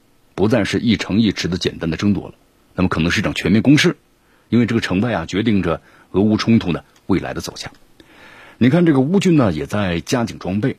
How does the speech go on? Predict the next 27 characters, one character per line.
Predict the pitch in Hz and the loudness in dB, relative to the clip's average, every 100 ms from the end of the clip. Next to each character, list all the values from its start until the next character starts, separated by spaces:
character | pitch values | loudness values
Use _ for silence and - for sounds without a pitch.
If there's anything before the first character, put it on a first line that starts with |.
| _ | _
大 | 151 131 | -2 -2
批 | 113 | -2
的 | 117 | -2
乌 | 120 151 | 0 0
军 | 131 120 | 2 2
呢 | - - - | 0 -8 -8
也 | 87 87 | -4 0
正 | 165 131 | 2 2
向 | 101 92 | 2 -2
乌 | 101 139 | 0 -2
克 | - | -2
兰 | 78 90 | -6 0
东 | 139 135 | 2 2
部 | 80 | -2
地 | 87 | -4
区 | 90 90 | -2 -2
的 | 73 | -2
移 | |
动。 | - 117 _ _ _ _ _ _ _ _ 156 | -6 -8 _ _ _ _ _ _ _ _ 0
乌 | 175 | 2
克 | 135 | 4
兰 | 139 | 4
内 | 156 | 4
政 | 147 139 | 4 2
部 | 143 - _ - | 2 0 _ -8
顾 | 123 | 0
问 | 131 123 | 2 0